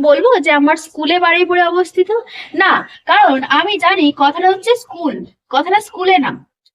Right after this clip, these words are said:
কথাটা স্কুলে না। আমরা স্কুলেটা নিজেদের ব্যবহারের স্বার্থে ইউজ করেছি, সুবিধার স্বার্থে, সরি, সুবিধার স্বার্থে ব্যবহার করেছি। তো স্কুল হচ্ছে কথা, অ্যাকচুয়াল, অ্যাকচুয়াল কথা হচ্ছে স্কুল। এবার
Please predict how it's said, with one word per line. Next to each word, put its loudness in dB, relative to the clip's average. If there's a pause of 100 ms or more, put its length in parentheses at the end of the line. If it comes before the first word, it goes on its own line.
(640)
কথাটা 2
স্কুলে 4
না। -2 (140)
আমরা 2
স্কুলেটা 0
নিজেদের 2
ব্যবহারের 2
স্বার্থে -2 (380)
ইউজ -4 (100)
করেছি, -6 (640)
সুবিধার 2
স্বার্থে, -2
সরি, -4 (140)
সুবিধার 2
স্বার্থে -2
ব্যবহার 2
করেছি। -12 (680)
তো 4 (880)
স্কুল 2 (100)
হচ্ছে 2
কথা, 2
অ্যাকচুয়াল, -4
অ্যাকচুয়াল -2 (100)
কথা 0
হচ্ছে -4 (100)
স্কুল। -6 (380)
এবার 4